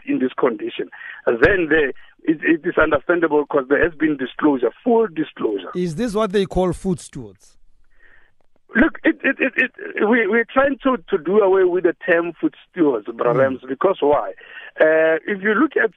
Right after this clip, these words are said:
Speaker 1: uh, Consumer Protection Act, uh, I think it's section fifty-five two A and B.
Speaker 2: Mm.
Speaker 1: It says that vehicle must be durable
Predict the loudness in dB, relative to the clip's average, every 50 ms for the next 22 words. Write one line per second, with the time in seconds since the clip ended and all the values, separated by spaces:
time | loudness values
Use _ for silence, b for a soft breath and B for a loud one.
0 | _ _ 0 2 2 2 2 0 -4 -6 -12 -20 -20 _ -18 _ -2 0 0 0
1 | 0 0 0 0 0 -2 -4 0 0 0 0 0 -2 -6 -6 -6 -6 -6 -6 -6
2 | _ _ _ _ _ b b b b b b b _ _ 0 2 4 4 6 4
3 | 4 4 2 0 -2 _ _ _ _ _ _ _ _ -10 -6 -2 -2 0 0 2
4 | 0 0 0 -2 -4 -4 -6 -4 0 0 0 2 2 0 0 0 -2 -4 -4 -6
5 | -4 -4 -4 -4 0 2 2 4 4 2 0 -2 -6 _ _ _ _ _ _ _
6 | _ _ _ _ _ -4 -2 0 2 0 0 -2 -6 _ _ _ _ _ _ _
7 | 0 2 2 2 2 0 -4 -8 -14 -20 -20 -20 _ _ 0 0 0 0 -2 -2
8 | -2 -2 -2 -2 -4 -10 -16 _ _ -20 -20 -16 -10 -8 -6 -4 -2 -2 -2 -4
9 | -2 0 2 2 2 0 -2 -4 -2 2 2 2 2 -2 -2 0 2 2 2 2
10 | 0 0 2 2 2 2 2 2 2 2 0 -2 -8 -6 -2 0 0 0 -2 -4
11 | -8 -16 -20 -20 -20 -20 -20 -20 -20 -20 -20 -20 -20 -20 _ _ _ -20 -20 -20
12 | -20 -20 -6 -2 0 2 2 2 2 2 0 0 0 -2